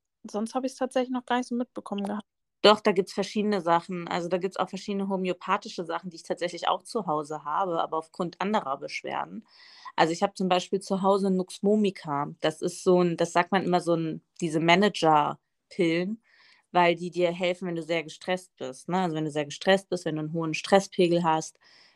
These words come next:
Speaker 2: dann, ähm, soll man Nux Vomica nehmen für deine innere Ruhe, um ein bisschen runterzufahren. Aber ist auch tatsächlich gut, wenn du Magen-Darm hast, wenn du viel am Übergeben bist.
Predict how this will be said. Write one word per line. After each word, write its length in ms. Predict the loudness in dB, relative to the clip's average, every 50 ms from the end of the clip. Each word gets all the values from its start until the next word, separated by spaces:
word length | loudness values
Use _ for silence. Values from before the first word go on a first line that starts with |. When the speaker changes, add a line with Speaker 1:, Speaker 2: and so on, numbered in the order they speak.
| _ _
Speaker 2:
dann, 380 | 6 6 6 8 6 2 0 -2 -2
ähm, 400 | -2 -2 0 -2 -2 -4 -4 -2
soll 140 | -2 -2
man 200 | 0 0 -2 -2
Nux 200 | -2 -4 -4 -2
Vomica 480 | 0 2 2 2 2 0 0 -4 -4 -2
nehmen 260 | 0 0 0 0 -2 -4
für 160 | -8 -6 -2
deine 260 | 0 0 0 0 0
innere 220 | -2 -2 -2 -4 -4
Ruhe, 380 | -6 -2 2 4 8 8 8 8
um 80 | 6 2
ein 100 | -2 -4
bisschen 260 | -6 -6 -4 -4 0
runterzufahren. 840 | 2 2 2 4 2 -2 -2 -4 -8 -14 -2 2 4 4 4 6
Aber 280 | 8 8 8 10 8 6
ist 140 | 4 2 -4
auch 100 | -4 -2
tatsächlich 600 | -4 -4 -2 0 -2 -2 -2 -6 -12 -16 -12 _
gut, 280 | -4 -2 -2 -2 -4 -8 -14 -20 -20 -20 -20 -20 -8 _
wenn 200 | 4 6 6 6
du 200 | 6 6 6 6
Magen-Darm 720 | 6 4 4 4 2 2 2 2 4 4 4 2 0 -2
hast, 220 | -4 -6 -8 -8 -10
wenn 100 | -10 -10
du 60 | -10
viel 260 | -10 -8 -6 -4 -2
am 180 | -2 -4 -4 -6
Übergeben 580 | -6 -4 -4 -4 -4 -2 0 0 0 0 0 0
bist. 280 | 0 -2 -2 -4 -10